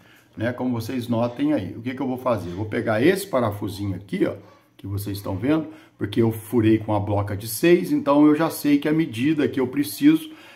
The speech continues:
é a de seis. Às vezes a pessoa pergunta, "Mas como que eu vou saber qual medida que vem?" Então, se você comprar esse kitzinho, ele já vem com as três medidas, tá? Com o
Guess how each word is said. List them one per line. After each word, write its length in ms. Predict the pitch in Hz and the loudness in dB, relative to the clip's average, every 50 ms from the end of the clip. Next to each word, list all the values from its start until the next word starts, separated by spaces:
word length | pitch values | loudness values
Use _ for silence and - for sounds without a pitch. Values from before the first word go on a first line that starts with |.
| - - - | -18 -8 0
é 80 | 131 135 | 4 4
a 80 | 139 | 4
de 140 | 139 170 170 | 4 2 -2
seis. 580 | - - 156 117 98 87 85 - - - - - - - | -2 0 2 2 2 0 -2 -6 -10 -14 -16 -14 -8 -4
Às 140 | 117 107 | -4 -2
vezes 140 | 117 139 135 | -2 -2 -2
a 40 | 143 | -2
pessoa 280 | - 156 - 147 151 151 | -2 -2 -2 -2 0 2
pergunta, 340 | 160 151 135 139 139 147 | 2 2 4 4 2 4
"Mas 140 | 147 160 151 | 2 0 0
como 180 | - 190 214 226 | 0 0 0 0
que 80 | 226 | 0
eu 40 | 214 | 0
vou 100 | 208 196 | 0 0
saber 240 | - 190 170 165 175 | 2 2 2 2 2
qual 240 | 175 - 175 190 185 | 4 4 4 4 4
medida 480 | 190 190 165 - 147 160 165 160 165 | 2 -2 -4 0 4 6 6 6 4
que 100 | 160 - | 0 0
vem?" 300 | - 151 113 95 92 - - - - - - - | -2 -2 0 -2 -2 -4 -8 -18 -20 -20 -16 -6
Então, 140 | - 190 226 | 0 2 2
se 100 | 226 285 | 4 4
você 280 | 277 262 180 - - | 4 2 2 0 0
comprar 440 | - - 143 123 113 110 110 104 101 | 0 2 2 2 2 4 4 6 8
esse 300 | 113 156 190 185 - - | 8 8 8 8 6 -2
kitzinho, 720 | - - 120 - - 104 98 101 131 185 196 170 127 - - - - - - - - _ - | -8 -12 -12 -8 -8 -6 -4 0 2 2 2 2 2 2 0 0 0 -2 -20 -20 -20 _ -6
ele 140 | - 120 123 | -4 0 4
já 140 | 143 147 135 | 6 6 6
vem 160 | 143 156 160 | 6 2 2
com 80 | 170 | 2
as 100 | 165 156 | 0 0
três 220 | - 160 165 175 175 | 0 -2 -2 2 4
medidas, 520 | 202 247 185 165 139 127 120 104 98 101 | 4 4 4 4 4 4 4 4 4 2
tá? 440 | 104 123 135 165 196 - - - - - _ _ _ _ | 4 4 4 4 2 0 -6 -18 -20 -20 _ _ _ _
Com 340 | - 120 110 113 113 113 117 | -4 -2 0 0 0 0 -2
o 80 | - | -4